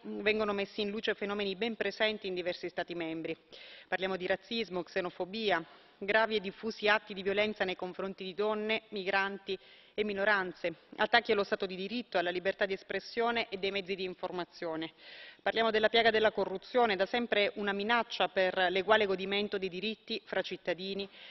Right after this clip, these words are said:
e per le risorse destinate a servizi di pubblica utilità. Già in passato avevo fortemente sostenuto la necessità di istituire un meccanismo europeo di monitoraggio idoneo a prevenire e contrastare le violazioni dei diritti fondamentali nell'Unione Europea.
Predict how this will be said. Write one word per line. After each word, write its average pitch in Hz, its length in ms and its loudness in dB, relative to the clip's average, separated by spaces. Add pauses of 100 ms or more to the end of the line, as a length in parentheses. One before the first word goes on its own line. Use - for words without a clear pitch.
e 185 100 -2
per 202 160 2
le 202 100 2
risorse 208 480 0
destinate 190 640 0
a 190 100 -4
servizi 185 580 -6
di 175 120 -8
pubblica 175 560 0
utilità. 160 500 -6 (1160)
Già 214 120 2
in 233 80 2
passato 285 320 2
avevo 226 240 6
fortemente 247 520 2
sostenuto 240 520 0
la 202 80 6
necessità 196 580 2
di 220 100 0
istituire 202 640 0
un 208 100 -4
meccanismo 226 500 0
europeo 208 480 2
di 202 100 -2
monitoraggio 196 760 -2
idoneo 214 440 0
a 190 60 0
prevenire 202 460 -2
e 190 40 0
contrastare 190 840 0
le 196 160 -2
violazioni 196 440 -2
dei 190 120 -4
diritti 196 340 -6
fondamentali 180 720 -2
nell'Unione 175 400 -4
Europea. 160 480 -4